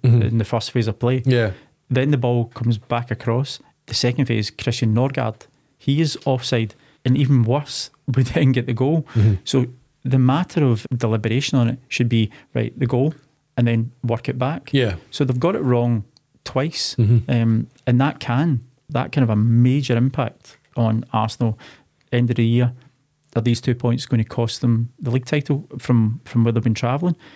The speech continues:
Speaker 2: Um, no, it was, it was dreadful, absolutely dreadful.
Speaker 1: And just to clarify, so it was Norgard crossed the ball for Ivan Toney to head the ball into the net,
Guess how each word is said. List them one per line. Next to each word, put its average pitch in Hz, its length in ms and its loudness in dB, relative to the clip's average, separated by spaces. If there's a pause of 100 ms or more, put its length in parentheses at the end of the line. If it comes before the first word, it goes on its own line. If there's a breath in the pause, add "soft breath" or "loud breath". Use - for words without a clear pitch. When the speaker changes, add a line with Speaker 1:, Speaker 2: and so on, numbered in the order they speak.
(260 loud breath)
Speaker 2:
Um, 113 460 0
no, 151 280 2 (160)
it 123 100 0
was, 120 160 -2 (280)
it 123 140 0
was 120 100 -2
dreadful, 131 420 -2 (200)
absolutely 127 560 -2
dreadful. 117 380 -2 (120)
Speaker 1:
And 139 120 0
just 139 180 0
to 120 60 0
clarify, 120 380 0
so 117 100 -2
it 117 40 2
was 113 60 2
Norgard 127 580 2 (320)
crossed 123 340 -2
the 117 80 0
ball 113 240 0
for 110 180 -2
Ivan 104 480 0 (120)
Toney 127 380 0
to 107 140 0
head 113 160 0
the 104 80 0
ball 113 220 0
into 110 240 0
the 101 80 2
net, 110 260 0